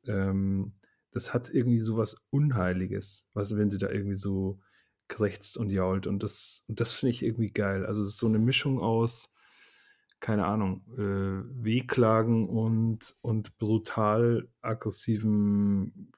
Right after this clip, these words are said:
ähm, Gebrüll irgendwie. Und das finde ich irgendwie geil. Also, ähm, das, das, das, also da muss ich sagen, ohne jeden Zweifel haben, ähm, sehr, sehr, sehr cool.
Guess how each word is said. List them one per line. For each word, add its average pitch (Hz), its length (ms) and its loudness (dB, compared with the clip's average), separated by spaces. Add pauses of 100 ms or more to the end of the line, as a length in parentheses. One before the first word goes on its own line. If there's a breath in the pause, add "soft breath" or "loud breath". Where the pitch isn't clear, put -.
(180)
ähm, 98 1000 -4
Gebrüll 101 500 -2
irgendwie. 104 280 -4
Und 107 120 -4
das 107 140 -6
finde 110 140 2
ich - 120 -6
irgendwie 107 260 -4
geil. 98 280 -2
Also, 104 360 -4 (680 loud breath)
ähm, 98 600 0
das, - 360 -10
das, - 280 -10
das, - 320 -6 (180)
also 113 160 -2
da 131 300 4
muss 135 180 2
ich 131 140 -2
sagen, 113 680 2 (840 loud breath)
ohne 120 180 6
jeden 110 260 2
Zweifel 104 460 0
haben, 95 580 -2 (300)
ähm, 95 720 -4 (580)
sehr, 107 320 -4
sehr, 101 180 0
sehr 101 220 -4 (160)
cool. 95 240 -4